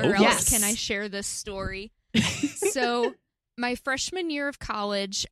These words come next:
Speaker 1: I went to Missouri State University, and John Goodman was an alumni of there, and I originally was a theater major. He was a theater major,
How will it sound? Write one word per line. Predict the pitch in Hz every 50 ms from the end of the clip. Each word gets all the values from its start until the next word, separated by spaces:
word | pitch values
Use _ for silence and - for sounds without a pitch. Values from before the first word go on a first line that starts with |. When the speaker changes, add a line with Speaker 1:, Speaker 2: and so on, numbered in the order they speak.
| -
Speaker 1:
I | 214 214 208 208 208 202 208 208 208
went | 208 208 202 - - -
to | - 233 214 208
Missouri | 214 220 208 196 196 180 185 208
State | 220 - - - - 190 175 196 190 - _
University, | - 208 202 208 208 214 208 165 180 - - 208 185 180 175 180 196 214 _ _ _ _ _ _ _ _ _ -
and | - 220 214 202 196 196 190 190 196 214 -
John | 208 208 214 190 202 208
Goodman | 202 208 196 185 202 202 196 202
was | 196 190 180 180 185 - -
an | 220
alumni | 220 214 208 190 180 185 190 180 180 190
of | 190 175
there, | 165 196 180 175 - 175 196 190 202 208 - _ -
and | - 202 190 175
I | 170 170 165 180 - -
originally | 202 196 196 190 180 - 226 214 208 208
was | 208 226 214
a | 233
theater | 220 - 214 208 196 202 208
major. | 208 190 185 185 185 - 214 208 220 233 233 _ _ -
He | 226 208 196 190 185 196 185 _ _ _ _ _
was | - 185 180 185
a | 202
theater | 185 - 208 196 185 196 185
major, | 190 190 185 190 196 - 233 214 214 214 220 214